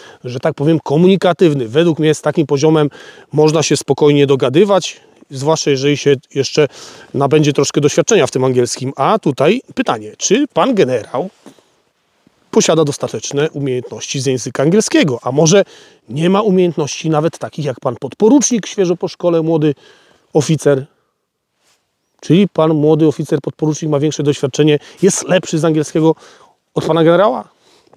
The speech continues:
I to nie tylko tego pana generała, bo jestem pewien, że wielu generałów dostaje nominacje generalskie, pomi-, pomimo tego, że nie ma kompletnie żadnej, żadnej znajomości angielskiego,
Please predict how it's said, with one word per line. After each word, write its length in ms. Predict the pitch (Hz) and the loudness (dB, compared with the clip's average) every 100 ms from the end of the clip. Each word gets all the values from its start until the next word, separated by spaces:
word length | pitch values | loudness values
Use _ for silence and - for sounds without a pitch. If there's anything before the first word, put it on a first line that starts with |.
| - | -2
I 220 | 160 175 | 0 0
to 140 | - | 2
nie 120 | 226 226 | 4 4
tylko 220 | 208 247 | 2 2
tego 220 | 294 277 | 0 0
pana 280 | 175 156 143 | 0 0 0
generała, 420 | 139 135 135 131 | -2 -4 -4 -2
bo 80 | 147 | -2
jestem 220 | 151 170 | -2 -2
pewien, 220 | 190 180 | 0 0
że 140 | 156 165 - - - | 2 0 -2 -20 -10
wielu 380 | 123 226 294 240 | 0 2 4 4
generałów 520 | 180 151 147 196 156 | 4 4 2 2 2
dostaje 380 | 143 - 160 165 | -2 -4 -2 0
nominacje 560 | 156 151 156 - 151 143 _ _ _ _ _ _ - | 0 0 -2 -4 -8 -8 _ _ _ _ _ _ -2
generalskie, 600 | 143 160 151 147 - 208 | 2 4 4 0 0 -4
pomi-, 320 | 202 175 180 | 0 0 0
pomimo 260 | 165 180 170 | 0 0 2
tego, 220 | 170 170 | 2 2
że 160 | 160 208 | 2 4
nie 300 | 247 302 254 | 4 4 4
ma 160 | 202 | 2
kompletnie 500 | - 180 170 175 165 | 2 0 2 0 0
żadnej, 340 | 143 147 147 156 | 0 0 0 0
żadnej 260 | 160 151 | 0 0
znajomości 440 | 135 147 139 - 135 | 2 2 0 -2 -4
angielskiego, 540 | 131 127 - 131 208 | -2 -4 -4 0 0